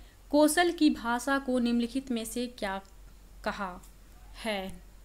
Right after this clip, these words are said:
दामोदर पंडित ने कोसल की भाषा को निम्नलिखित में से क्या कहा है? अभिरोक्ति कहा या फिर देसी भाषा कहा या अपभ्रष्ट कहा या फिर राजभाषा कहा। तो दामोदर पंडित ने कोसल की भाषा को क्या कहा है?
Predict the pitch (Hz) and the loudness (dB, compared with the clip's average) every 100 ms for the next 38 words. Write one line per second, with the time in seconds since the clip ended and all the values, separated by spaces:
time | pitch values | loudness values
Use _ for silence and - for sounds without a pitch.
0 | - - - 220 220 240 285 262 240 233 | -20 -14 -4 -2 2 2 2 2 0 0
1 | 247 269 247 233 262 262 247 233 220 233 | 0 0 0 2 0 0 -2 -2 -2 -4
2 | 233 233 226 226 240 240 233 220 226 233 | -2 -2 -2 -4 -4 -4 -4 -4 -2 -2
3 | 269 277 285 294 226 220 226 220 - 277 | 0 0 0 0 0 0 -2 -2 -2 0
4 | 254 233 233 233 202 208 190 208 220 262 | -2 -4 -4 -4 -4 -6 -6 -6 -4 -4
5 | 247 247 240 240 233 233 214 208 208 202 | -4 -4 -6 -4 -4 -4 -4 -6 -6 -6
6 | 202 247 277 277 254 240 269 - - - | -4 -2 -2 -4 -4 -4 -6 -8 -16 -10
7 | - 269 285 294 247 214 196 202 202 202 | 4 4 6 4 2 0 -2 -4 -6 -4
8 | 196 202 196 196 196 202 214 233 302 269 | -6 -4 -4 -4 -4 -2 0 2 2 0
9 | 214 214 247 247 233 262 254 226 202 202 | -4 -4 -6 -4 -2 -2 -4 -4 -6 -6
10 | 214 226 214 196 180 190 185 190 196 | -6 -8 -6 -6 -4 -8 -6 -4 -4